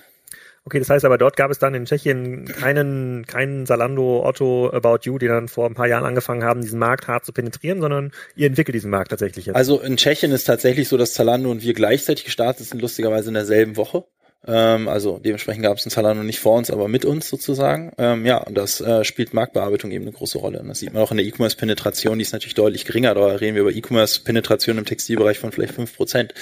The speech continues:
Speaker 2: wo wir in Deutschland schon eher bei zwanzig sind, ne?
Speaker 1: Und in diesen noch jungen Märkten, was sind dann die Ur-, die Urkanäle, mit denen man dann organisch Aufmerksamkeit erreichen kann? Ist es dann doch wieder Google?
Speaker 2: Ähm, Facebook,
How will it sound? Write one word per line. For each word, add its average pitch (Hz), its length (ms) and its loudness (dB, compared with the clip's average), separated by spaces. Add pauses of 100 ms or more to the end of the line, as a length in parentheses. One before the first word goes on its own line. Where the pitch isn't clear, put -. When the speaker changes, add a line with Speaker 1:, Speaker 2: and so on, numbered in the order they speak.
(220)
Speaker 2:
wo 101 80 -6
wir 101 80 2
in 98 60 -2
Deutschland 107 320 2
schon 104 140 -6
eher 101 180 0
bei 95 100 -2
zwanzig - 420 -6
sind, - 200 -12
ne? - 80 -20 (180)
Speaker 1:
Und 131 80 2
in 127 80 2
diesen 127 280 0
noch 120 180 2
jungen 165 260 2
Märkten, 165 340 0
was 156 120 0
sind 127 80 -6
dann 139 180 2
die 139 420 0
Ur-, 151 400 2 (140)
die 123 280 -10
Urkanäle, 156 800 2
mit 135 180 -2
denen 131 180 0
man 127 100 2
dann 123 140 0
organisch 123 640 0
Aufmerksamkeit 143 520 -2
erreichen 143 260 -2
kann? 139 140 -4
Ist 131 100 -2
es 127 100 -2
dann 120 120 0
doch 127 200 2
wieder 165 160 2
Google? 208 320 -6 (480)
Speaker 2:
Ähm, 117 560 2
Facebook, 131 500 0